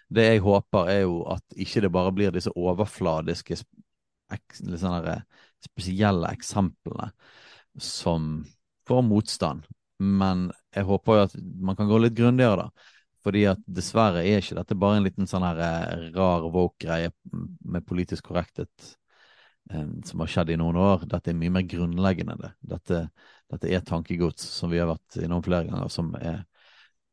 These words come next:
som har, går inn i samfunnet vårt, og allerede er i lærebøkene.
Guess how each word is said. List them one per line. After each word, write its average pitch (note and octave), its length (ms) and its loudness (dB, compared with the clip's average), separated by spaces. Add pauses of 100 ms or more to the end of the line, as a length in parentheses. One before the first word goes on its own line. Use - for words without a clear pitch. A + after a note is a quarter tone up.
(140)
som E2 380 -4 (280)
har, F#2 140 -2
går G2 640 4
inn F#2+ 300 2 (920)
i G#2+ 80 4
samfunnet G#2 460 4
vårt, - 200 -6
og F2 120 -2
allerede G2 340 2
er G2+ 160 2
i F#2 80 0
lærebøkene. F2+ 840 -2